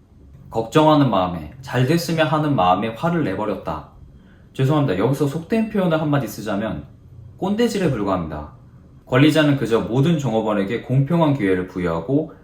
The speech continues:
마음 놓고 노력할 수 있는 환경을 정비하고 각 개인이 만들어내는 결과에 대해 공평한 평가만 하면 됩니다. 체인점의 각 점포는 작은 조직이지만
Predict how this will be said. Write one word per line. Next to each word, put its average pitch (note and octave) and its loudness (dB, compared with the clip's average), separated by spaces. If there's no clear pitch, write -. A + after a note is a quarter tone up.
마음 C#3 2
놓고 E3+ -2
노력할 C3 0
수 - -8
있는 A2+ -6
환경을 F#3 -2
정비하고 F#2+ -6
각 C3+ 2
개인이 B2+ 2
만들어내는 G#2+ 0
결과에 F#2 0
대해 C#3 -4
공평한 F3+ -2
평가만 G3 -2
하면 F3 -2
됩니다. F2 -8
체인점의 D3+ 2
각 - -4
점포는 A2 -6
작은 - -2
조직이지만 G2 -6